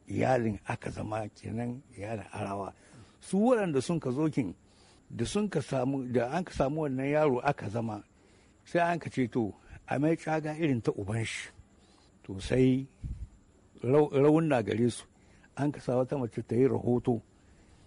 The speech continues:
Tana nan tana rahoto sai ta faɗaɗi wani cikin baƙin nan da sun ka zo. Shina wanka sai ta diba huskar shi. Sai ta ga caga biyu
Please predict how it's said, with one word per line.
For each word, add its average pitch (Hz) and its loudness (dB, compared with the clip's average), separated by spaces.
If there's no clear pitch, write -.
Tana 151 2
nan 139 -2
tana 139 -2
rahoto 117 -2
sai 139 0
ta 147 2
faɗaɗi 113 -2
wani 131 2
cikin 139 0
baƙin 110 2
nan 101 -2
da - -8
sun 117 0
ka - -6
zo. - -10
Shina 113 -4
wanka 110 -4
sai 131 0
ta 123 2
diba 120 0
huskar 101 -2
shi. - -12
Sai 120 -4
ta 139 0
ga 123 0
caga 120 -2
biyu 117 4